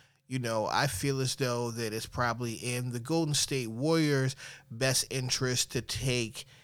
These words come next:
Anthony Edwards with the number one pick if they do not trade out of the number one pick for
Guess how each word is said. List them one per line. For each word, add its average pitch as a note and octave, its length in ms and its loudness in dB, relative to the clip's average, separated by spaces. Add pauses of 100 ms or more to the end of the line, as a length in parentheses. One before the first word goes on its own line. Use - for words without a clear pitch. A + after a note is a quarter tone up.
(240)
Anthony E3 520 2
Edwards E3 760 4 (120)
with D3+ 300 2
the D#3 80 4
number D3 320 4
one C3+ 300 2
pick B2 420 -2 (420)
if E3+ 240 4
they C#3+ 240 4
do C#3 300 4
not C3 340 2
trade B2+ 680 4 (420)
out E3 220 6
of C#3 140 6
the C3+ 100 2
number B2 320 2
one G#2 280 -4
pick - 460 -6 (140)
for B2+ 800 4